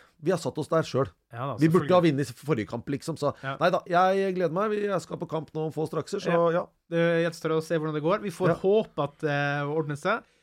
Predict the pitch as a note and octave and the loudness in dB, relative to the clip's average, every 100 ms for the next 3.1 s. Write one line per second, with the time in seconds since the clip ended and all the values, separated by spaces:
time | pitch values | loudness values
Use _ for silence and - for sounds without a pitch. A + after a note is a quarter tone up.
0 | _ _ _ A3+ A3 G3+ F#3+ F3 A3+ - | _ _ _ -2 0 2 0 2 0 -2
1 | - F3 E3+ E3 E3 D3+ C3+ F3+ A3 C3+ | -6 -4 -4 -2 -2 -2 -2 0 0 -2
2 | B2 E3+ C3+ A#2 B2 A#2+ B2+ G#2+ - F#3+ | -2 -2 -2 -4 -4 -2 -4 -6 -6 -4